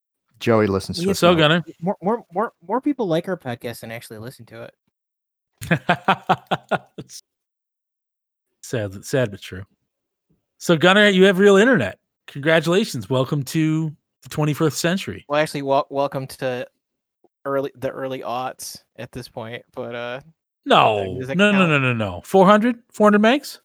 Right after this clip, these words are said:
Speaker 2: It's, it is, it is, yeah, I am, no, I am, I am, I am living in the, in the poor, the poor, the, the, the, the economy dollar menu lane at a hundred megabits a second, but, uh,
Speaker 3: Okay. All right.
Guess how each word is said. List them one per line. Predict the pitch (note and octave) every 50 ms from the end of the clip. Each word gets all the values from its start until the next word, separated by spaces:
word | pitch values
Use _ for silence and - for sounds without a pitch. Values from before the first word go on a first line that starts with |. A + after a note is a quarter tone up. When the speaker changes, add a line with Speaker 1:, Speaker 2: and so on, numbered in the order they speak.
| _ -
Speaker 2:
It's, | E3 D#3+ - -
it | D#3+ D#3+ D#3
is, | D3+ D3+ -
it | D3+ D3+
is, | D3 C#3+ -
yeah, | - C#3 C#3 -
I | - C#3+ C#3+
am, | C#3+ D3
no, | C#3+ C#3+ C#3
I | C#3 D3 D3+
am, | D3 D3 - -
I | C3+ C#3+
am, | C#3+ C3+ C3 C3 _ _ _ _ _ _ _ _ _ _ _ -
I | C#3+ D#3
am | D#3 D3+ C#3+ C#3+ C#3 C#3+ - _ _ _ _ _ -
living | F3 F3+ E3+ F3 E3
in | D#3+ D3
the, | C#3+ - _ - -
in | D3 C#3+ C#3
the | C3+
poor, | - - D#3 D3+ - -
the | C#3 C3+
poor, | - - D#3+ - -
the, | B2+ B2+ A#2+ - B2
the, | B2 B2+ -
the, | - A#2 B2+ A#2+
the | A#2 A2+ B2+ - -
economy | - - - - D#3 D3 D3+ D3 D3 C#3+ C#3 C3+ C3
dollar | - C#3+ C#3 C#3+ D3 D3+ C#3+
menu | C#3+ C3+ C3 C3 B2+ B2+
lane | B2+ B2+ B2 A#2+ A#2+
at | A#2+ G2 A#2+
a | B2 A#2+
hundred | A#2+ D3+ C#3 C3+ C3 A#2
megabits | B2 B2 B2 B2 A2+ A#2 B2 - -
a | B2+
second, | - - A#2+ A2+ - A#2 A2 A2+ B2 _
but, | - - - A#2+ -
uh, | - E2+ -
Speaker 3:
Okay. | G#3+ - - G3+ G#3 G#3 - _ _ _ _ _ _ _ _ _ _ _ _ _ _ _ _ -
All | D#3 G#3
right. | A#3 A#3 B3 C4 B3